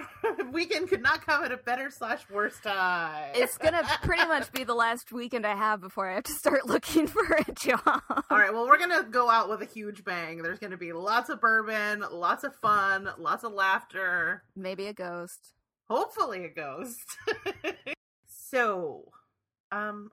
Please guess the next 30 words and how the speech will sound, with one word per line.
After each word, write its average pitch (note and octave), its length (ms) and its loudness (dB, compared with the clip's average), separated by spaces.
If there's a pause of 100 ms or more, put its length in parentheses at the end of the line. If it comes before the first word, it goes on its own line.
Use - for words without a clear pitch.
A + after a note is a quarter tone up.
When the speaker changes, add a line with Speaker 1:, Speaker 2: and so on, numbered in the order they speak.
Speaker 1:
I G3 60 -10
have F4+ 220 -4
a D4 40 -14
warm-up G#3 260 -8
question. D#3 480 -14
Question G3+ 240 -12
was, F#3 160 -12
what's F#3+ 180 -10
your F3+ 100 -4
most F3 260 -8
memorable E3+ 320 -8
Truth - 260 -18
or E3 80 -6
Dare D#3 300 -6
game F#2 460 -20
when D#3 120 -16
you D3 140 -16
were - 80 -12
a - 160 -20
kid? - 180 -14
Speaker 2:
Oh, F3+ 220 -10
I've E3+ 100 -10
never E3+ 160 -8
Speaker 1:
Or C#3 40 -6
a C#3 40 -8
teen? - 160 -8
Speaker 2:
played. D3+ 200 -12 (500)
Speaker 1:
You've G4+ 180 2
never A4 260 6
played? F#4+ 360 2